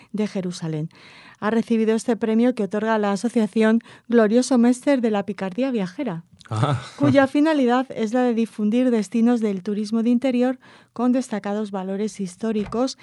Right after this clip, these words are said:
Speaker 1: y defensa del idioma castellano. Eh, bueno, con, en el acto de entrega han estado presentes el exministro de Justicia y exdefensor del Pueblo, Enrique Mújica Herzog,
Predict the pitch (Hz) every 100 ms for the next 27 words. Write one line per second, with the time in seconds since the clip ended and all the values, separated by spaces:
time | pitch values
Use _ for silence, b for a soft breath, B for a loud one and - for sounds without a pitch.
0 | B B 247 254 247 240 208 208 240 208
1 | 190 185 190 208 202 180 185 165 147 139
2 | - _ B B B B _ - 196 190
3 | 185 185 185 180 170 190 180 180 180 185
4 | 185 180 202 - 208 202 196 247 254 254
5 | 269 247 214 202 208 196 202 196 B B
6 | B 214 208 - 240 254 285 262 202 196
7 | 190 208 208 202 214 208 214 196 247 240
8 | 269 262 208 190 208 185 190 185 196 185
9 | 180 180 240 285 254 202 190 180 180 190
10 | 180 175 233 277 - 190